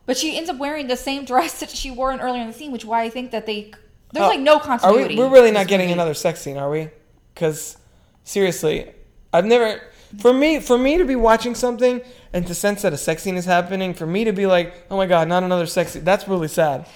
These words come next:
Speaker 1: <laughs>
Speaker 2: Because normally I'm, normally I'm just like, "Hey, what's going on?" And here I'm just, "No, put your clothes on and go away." Okay, good. We averted another one.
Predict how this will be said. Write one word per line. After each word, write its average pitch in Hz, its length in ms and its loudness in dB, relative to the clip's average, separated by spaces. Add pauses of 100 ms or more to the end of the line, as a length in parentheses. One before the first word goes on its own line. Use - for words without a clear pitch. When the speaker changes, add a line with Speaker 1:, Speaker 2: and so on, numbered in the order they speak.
(120)
Speaker 1:
<laughs> - 80 -12 (960)
Speaker 2:
Because 175 220 -4
normally 196 380 2
I'm, 170 360 -2 (120)
normally 220 420 2
I'm 180 100 0
just 170 120 -8
like, 151 100 -4
"Hey, 247 800 0
what's 220 160 -10
going 220 260 -4
on?" 240 400 -2 (240)
And 175 120 -4
here 214 240 4
I'm 185 180 4
just, 175 220 -4 (180)
"No, 165 400 -2
put 190 140 -6
your 180 120 -8
clothes 156 220 -4
on 139 140 -4
and 135 80 -8
go 135 80 -2
away." 135 240 -4 (260)
Okay, 156 240 -2
good. 151 260 2
We 147 140 -2
averted 151 380 0
another 139 280 -6
one. 131 140 -10